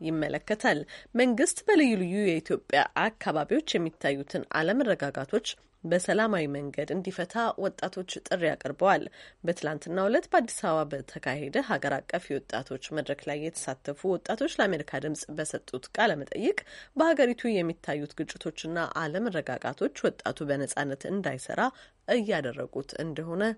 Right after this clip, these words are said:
ተናግረዋል። ወጣቶቹ መንግስት ለእነዚህ ችግሮች መፍትሄ እንዲሰጥና የወጣቶችን ኢኮኖሚያዊ ተጠቃሚነት እንዲያረጋግጥም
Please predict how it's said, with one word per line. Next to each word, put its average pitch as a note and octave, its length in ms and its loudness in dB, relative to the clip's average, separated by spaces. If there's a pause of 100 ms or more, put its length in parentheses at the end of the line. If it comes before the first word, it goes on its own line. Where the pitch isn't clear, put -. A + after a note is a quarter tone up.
(300)
ተናግረዋል። E3+ 540 2 (360)
ወጣቶቹ G#3+ 500 0 (200)
መንግስት D3+ 420 2
ለእነዚህ D3 440 -4
ችግሮች - 400 -2
መፍትሄ D3 340 -6
እንዲሰጥና D3 500 -4
የወጣቶችን G3 760 -2
ኢኮኖሚያዊ A3+ 640 -2
ተጠቃሚነት D3+ 760 -6
እንዲያረጋግጥም C3+ 840 -6